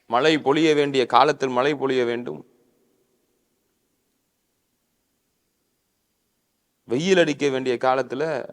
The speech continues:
சூரியன் வந்தால்தான் இந்த உலகம், இந்த விவசாயம், இதெல்லாம் செழித்து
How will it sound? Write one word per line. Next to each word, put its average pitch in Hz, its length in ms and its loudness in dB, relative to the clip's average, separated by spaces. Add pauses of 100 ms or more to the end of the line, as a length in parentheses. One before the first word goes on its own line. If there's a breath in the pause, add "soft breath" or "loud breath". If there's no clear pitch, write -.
(600)
சூரியன் 156 500 -4 (920)
வந்தால்தான் 131 560 -2 (2250)
இந்த - 160 -20
உலகம், 135 420 -6 (1800)
இந்த 98 120 -18
விவசாயம், 123 680 -6 (1040)
இதெல்லாம் 139 360 -6
செழித்து 143 420 -6